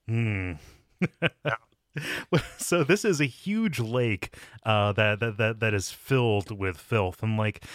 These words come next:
Speaker 1: so th-, this, this would have been, like, the town's water source, right? Like, this, th-,
Speaker 2: Yeah.
Speaker 1: this is where they would have, you know, it's, it's, it's kinda goofy to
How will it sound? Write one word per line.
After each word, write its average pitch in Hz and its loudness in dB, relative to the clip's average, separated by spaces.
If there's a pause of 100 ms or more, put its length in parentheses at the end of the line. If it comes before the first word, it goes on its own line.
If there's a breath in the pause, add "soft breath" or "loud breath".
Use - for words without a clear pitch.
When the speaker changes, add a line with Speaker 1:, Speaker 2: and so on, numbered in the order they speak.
Speaker 1:
so - 4
th-, 196 4
this, 170 0
this 147 0
would 196 4
have 143 2
been, 117 2
like, 120 -2
the - -2
town's 107 -2
water 139 -2
source, - -8
right? 127 -2
Like, 117 2
this, 117 0
th-, 117 2
Speaker 2:
Yeah. 208 6
Speaker 1:
this 131 6
is 104 -2
where 107 2
they 98 0
would 98 0
have, 90 -4 (340 soft breath)
you 135 0
know, 117 4
it's, 117 -2
it's, 120 -2
it's 113 0
kinda 107 2
goofy 101 -2
to 90 -2